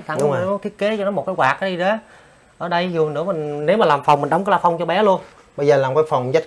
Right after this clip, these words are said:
Speaker 2: kia anh phải xây lên bít luôn.
Speaker 1: Ừ, xây lên luôn.
Speaker 2: Xây lên bên đây, xây lên bít luôn cho nó kín luôn.
Speaker 1: Ừ.
Speaker 2: Rồi mình, à, đóng la phong lại. Phòng
Speaker 1: Ừ.
Speaker 2: cũng nhỏ, đóng la phong lại cho nó mát.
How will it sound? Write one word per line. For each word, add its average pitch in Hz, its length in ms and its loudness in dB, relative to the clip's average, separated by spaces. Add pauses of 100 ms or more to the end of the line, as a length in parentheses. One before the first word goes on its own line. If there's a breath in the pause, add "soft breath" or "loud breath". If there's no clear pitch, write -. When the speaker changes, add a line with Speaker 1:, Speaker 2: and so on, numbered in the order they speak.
Speaker 2:
kia 156 100 6
anh 143 100 2
phải 123 140 -4
xây 151 140 -2
lên 139 140 -6
bít 156 120 2
luôn. 135 180 -2 (160)
Speaker 1:
Ừ, 156 200 4
xây 170 200 0
lên 170 140 0
luôn. 170 80 2
Speaker 2:
Xây 147 100 6
lên 143 160 2
bên 139 100 0
đây, 139 120 0
xây 139 160 -2
lên 139 160 -4
bít 151 160 -2
luôn 135 180 -2
cho 143 60 -4
nó 151 60 -4
kín 165 180 2
luôn. 156 220 4 (480)
Speaker 1:
Ừ. 147 140 -6 (500)
Speaker 2:
Rồi 127 120 0
mình, 123 200 -2
à, 120 160 -6
đóng 165 140 2
la 160 100 2
phong 143 180 -2
lại. 117 240 -4 (640)
Phòng 123 120 -4
Speaker 1:
Ừ. 143 40 -8
Speaker 2:
cũng 156 120 0
nhỏ, 120 240 -4
đóng 151 100 -4
la 151 100 -2
phong 139 100 -4
lại 127 100 -4
cho 147 80 -2
nó 151 60 -6
mát. 160 180 -6